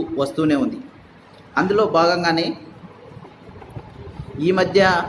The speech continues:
ప్రవేశపెట్టినటువంటి ప్రధానమంత్రి కిసాన్ క్రెడిట్ కార్డ్, గతంలో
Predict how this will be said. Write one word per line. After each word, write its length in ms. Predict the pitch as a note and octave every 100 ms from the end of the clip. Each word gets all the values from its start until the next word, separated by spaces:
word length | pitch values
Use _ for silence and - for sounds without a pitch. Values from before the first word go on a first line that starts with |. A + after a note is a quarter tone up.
| - -
ప్రవేశపెట్టినటువంటి 1000 | D#3+ E3 F3 D#3+ E3 E3 D3+ D3+ D3 D3 C#3+ C3 - - - -
ప్రధానమంత్రి 720 | D#3+ D#3 G3 G3+ F#3 F#3 F#3 F#3 F3+ - -
కిసాన్ 420 | E3+ - F3+ F3+ -
క్రెడిట్ 400 | D#3 D#3+ E3+ -
కార్డ్, 240 | C#3 A2+ - - - - - - - - - - - - - - - - - - - - -
గతంలో 360 | G3+ G3 G3+ G#3